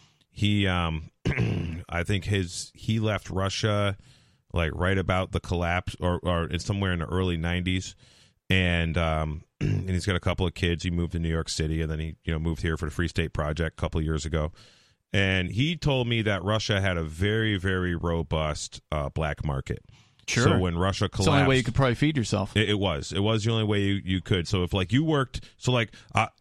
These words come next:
Speaker 1: for, he was t-, we talk about a lot about relationships, and, um, so basically he was like, he's an engineer, a computer engineer,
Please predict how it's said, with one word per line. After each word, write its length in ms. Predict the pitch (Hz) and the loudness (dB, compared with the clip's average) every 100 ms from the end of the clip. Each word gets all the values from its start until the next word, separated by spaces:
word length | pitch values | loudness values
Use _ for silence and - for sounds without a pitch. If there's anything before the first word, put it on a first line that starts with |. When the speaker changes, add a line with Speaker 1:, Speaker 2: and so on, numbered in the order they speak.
| _ | _
Speaker 1:
for, 140 | - - | -4 2
he 140 | 147 | 2
was 120 | 160 - | 2 2
t-, 360 | 143 - 113 | 0 0 0
we 120 | 113 | 2
talk 260 | 127 135 127 | 4 2 2
about 300 | 113 110 95 | 0 -2 -4
a 80 | - | -4
lot 220 | 98 104 | -2 0
about 200 | 101 90 | 0 -2
relationships, 880 | 82 90 95 - 80 - - - - - - _ _ _ _ | -2 0 0 0 -4 -4 -6 -8 -10 -14 -20 _ _ _ _
and, 500 | 98 98 92 90 87 | 0 2 2 0 0
um, 420 | 87 85 80 82 - | 0 0 -2 -6 -8
so 300 | - 104 92 | -4 -2 0
basically 580 | 87 117 120 120 110 98 | 0 0 -2 -2 -2 0
he 160 | 113 | 0
was 220 | 110 101 | 0 -2
like, 300 | 101 98 92 - - | -2 -2 -2 -6 -4
he's 220 | 120 110 | -2 -2
an 80 | 90 | -2
engineer, 500 | 104 90 90 90 82 | -2 -2 -2 -2 -2
a 40 | |
computer 400 | 85 80 95 92 | -6 -4 -2 -2
engineer, 460 | 95 92 98 98 | -2 -2 -2 -2